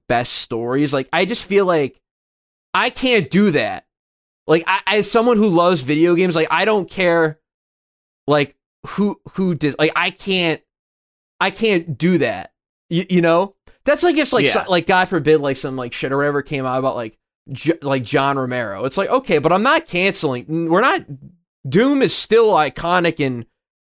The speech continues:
Speaker 1: extreme, extremely fucking important. And I hate the shit people fucking do, by the way, with, like, with, like, Notch and stuff, how, like, people don't like Notch 'cause he's, like, an alt-righter. I don't really know his situation,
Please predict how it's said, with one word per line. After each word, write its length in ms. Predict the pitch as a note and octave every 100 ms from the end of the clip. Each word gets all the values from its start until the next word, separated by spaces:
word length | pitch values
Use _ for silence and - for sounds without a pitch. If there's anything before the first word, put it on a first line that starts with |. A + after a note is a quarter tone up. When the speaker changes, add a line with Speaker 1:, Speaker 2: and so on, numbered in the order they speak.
| _ _ -
Speaker 1:
extreme, 640 | E3+ - - D#3+ F#3+ G3 D#3+
extremely 680 | D#3 - - F#3 F#3+ F3+ E3
fucking 320 | F3 E3 E3+
important. 340 | D3+ E3 F3
And 100 | F3+
I 80 | G#3
hate 380 | G#3 C#4+ E4+ E4
the 100 | B3
shit 280 | - G3+ G3+
people 300 | G#3+ G#3+ G#3+
fucking 420 | A3 G#3 - G#3
do, 340 | G#3+ A3 A3+ - _ _ _
by 180 | G#3 G#3+
the 120 | G#3
way, 440 | G#3 G3 G#3 G#3 - _
with, 220 | E3+ E3
like, 460 | D#3+ D#3 D3 C3 _ _ _
with, 160 | D#3+ D#3+
like, 160 | D3
Notch 420 | C#3+ C#3+ D3+ D#3 F3+
and 120 | D#3+
stuff, 340 | - F3 E3+
how, 120 | D#3
like, 160 | B2+ B2
people 200 | D3 C3+
don't 100 | B2+
like 160 | B2+ A#2
Notch 280 | A#2+ B2
'cause 120 | C#3 A#2
he's, 140 | A2+
like, 100 | A#2
an 80 | A#2
alt-righter. 540 | A#2 G2 A#2 A#2+ B2 A#2 A#2
I 100 | C3
don't 80 | A#2+
really 180 | A2 A2
know 120 | G#2
his 160 | A2+ G#2+
situation, 600 | A2 A2 G#2+ - A2+